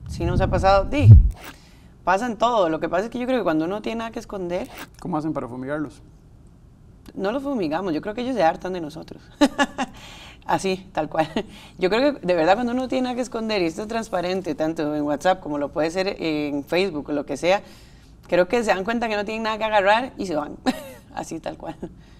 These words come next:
Speaker 2: Eh,
Speaker 1: Entonces
Speaker 2: le digo porque no es para nada menospreciable, ahora a propósito de las elecciones municipales,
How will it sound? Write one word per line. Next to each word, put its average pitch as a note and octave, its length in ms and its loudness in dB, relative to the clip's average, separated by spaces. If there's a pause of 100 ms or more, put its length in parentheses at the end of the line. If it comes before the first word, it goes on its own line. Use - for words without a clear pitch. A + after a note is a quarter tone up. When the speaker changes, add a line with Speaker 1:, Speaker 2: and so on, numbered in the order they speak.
(380)
Speaker 2:
Eh, C#3 160 -6
Speaker 1:
Entonces C#3 260 -6
Speaker 2:
le C#3 120 -2
digo D#3 160 -4
porque D#3 240 -12
no C3 240 -6
es C3+ 80 -14
para - 220 -12
nada C3 260 -10
menospreciable, C#3 920 -4
ahora A#2+ 260 -6
a - 40 -10
propósito C3+ 440 -8
de C3 80 -2
las B2 140 -6
elecciones B2 440 -10
municipales, C#3 720 -6